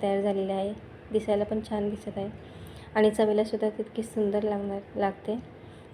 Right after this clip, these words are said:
तर नक्की करून पहा, कशी वाटली रेसिपी मला कमेंट करून नक्की सांगा. अशा पद्धतीने आपली रेस-, मुगाची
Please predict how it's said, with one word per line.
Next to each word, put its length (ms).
तर 40
नक्की 320
करून 280
पहा, 160
कशी 260
वाटली 240
रेसिपी 280
मला 160
कमेंट 320
करून 160
नक्की 280
सांगा. 300
अशा 180
पद्धतीने 400
आपली 220
रेस-, 360
मुगाची 440